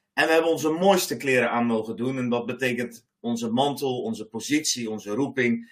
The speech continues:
onze positie innemen in autoriteit. We hebben de stof afgeschud, het oude helemaal achtergelaten. Onverdeeld zijn we in het nieuwe gaan bewegen.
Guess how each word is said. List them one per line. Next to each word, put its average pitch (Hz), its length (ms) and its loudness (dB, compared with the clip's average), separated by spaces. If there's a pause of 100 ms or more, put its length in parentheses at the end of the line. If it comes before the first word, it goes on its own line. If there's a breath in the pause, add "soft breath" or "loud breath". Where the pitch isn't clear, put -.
(160 loud breath)
onze 117 260 -4
positie 143 440 -2
innemen 131 460 0
in 156 120 0
autoriteit. 131 840 -4 (680)
We 139 60 6
hebben 156 140 4
de - 40 0
stof 208 340 4
afgeschud, 131 520 0
het 113 120 -4
oude 165 340 6
helemaal 190 400 6
achtergelaten. 120 800 0
Onverdeeld 160 680 2
zijn 135 220 2
we 131 60 -2
in 120 100 -2
het 107 120 -4
nieuwe 139 240 4
gaan 127 220 6
bewegen. 113 500 0